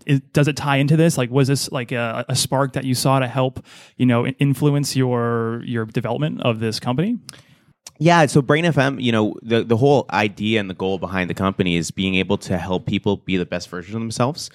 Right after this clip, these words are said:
Speaker 1: Mm-hmm.
Speaker 2: and being able to, um, really you know, help them focus, relax, or sleep. So,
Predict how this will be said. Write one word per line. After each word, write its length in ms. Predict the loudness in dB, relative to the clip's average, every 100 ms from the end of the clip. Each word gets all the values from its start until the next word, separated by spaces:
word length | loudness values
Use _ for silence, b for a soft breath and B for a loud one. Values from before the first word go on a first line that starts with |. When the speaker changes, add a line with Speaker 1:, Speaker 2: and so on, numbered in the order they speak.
| B
Speaker 1:
Mm-hmm. 260 | -2 0 0
Speaker 2:
and 240 | 0 -2
being 260 | -2 -2 2
able 280 | 0 0 -2
to, 720 | -4 -4 -2 0 -2 -2 -4
um, 520 | -4 -2 0 -2 -4
really 580 | 0 2 4 2 2 -2 B B -20 _
you 80 | -2
know, 60 | -2
help 320 | -2 -4 -4
them 320 | -4 -4 -6
focus, 580 | -6 -4 -4 -4 -4 -4
relax, 420 | -4 -4 -6 -12
or 60 | -12
sleep. 340 | -10 -10 -4
So, 220 | 0 0